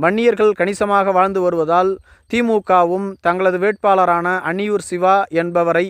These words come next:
அறிவித்துள்ளது. இவரும் வன்னியர் சமுதாயத்தைச் சேர்ந்தவர். இதேபோன்று விழுப்புரம் மாவட்டத்தின்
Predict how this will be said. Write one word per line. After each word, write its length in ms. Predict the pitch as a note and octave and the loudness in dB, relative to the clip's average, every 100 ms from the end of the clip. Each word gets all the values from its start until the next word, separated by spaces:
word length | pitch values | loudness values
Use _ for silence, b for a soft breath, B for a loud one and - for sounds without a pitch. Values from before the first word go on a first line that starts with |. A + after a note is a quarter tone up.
| - b b | -8 b b
அறிவித்துள்ளது. 640 | D3 G3 G3 - F3 E3 G#3+ G#3 | 0 0 -2 0 0 2 0 0
இவரும் 400 | E3+ G3 G#3 G3+ | 2 2 2 -2
வன்னியர் 380 | E3 G3 G#3 - | -4 -2 -2 -2
சமுதாயத்தைச் 680 | E3+ E3+ E3+ E3 F3+ E3+ - | -4 0 0 0 -4 -8 -2
சேர்ந்தவர். 460 | D#3 C#3+ B2 G#2+ _ b b b | -2 -2 -6 -8 _ b b b
இதேபோன்று 600 | C#3 G#3 A3 G#3 G3 G3+ A#3+ - _ | 0 2 2 -4 -4 -2 -2 -6 _
விழுப்புரம் 480 | - F#3 A#3 A#3 G#3+ | -6 -4 -2 -4 -2
மாவட்டத்தின் 580 | G3+ G3 F3+ F3+ G3+ A3 | 0 0 0 -4 -4 -6